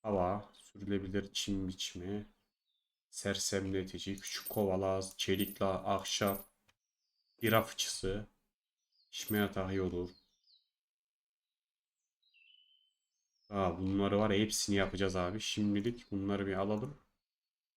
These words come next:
Bir sonraki bölümde size sürprizler yapıyorum. Burada kaydedelim oyunu. Ha, bu oyunu kaydetmek için işte her şeyi yapmamız lazım. Lan oğlum, eşyaları da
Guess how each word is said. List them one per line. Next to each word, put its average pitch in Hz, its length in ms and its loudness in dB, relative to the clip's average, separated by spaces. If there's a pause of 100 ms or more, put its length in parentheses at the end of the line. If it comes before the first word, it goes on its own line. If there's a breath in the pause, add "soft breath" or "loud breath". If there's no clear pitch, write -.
(2250)
Bir 143 180 8
sonraki 120 680 8
bölümde 123 400 6
size 123 280 0
sürprizler - 680 8
yapıyorum. - 460 -2 (480)
Burada 98 220 0
kaydedelim 127 520 2
oyunu. 131 300 0 (1200)
Ha, 98 320 2
bu 98 60 4
oyunu 98 260 4
kaydetmek 95 580 2
için - 220 -8
işte - 240 -4
her 95 240 2
şeyi 95 420 2
yapmamız 90 680 -4
lazım. - 300 -12
Lan 95 240 4
oğlum, 92 300 2
eşyaları 92 520 -4
da 92 180 -2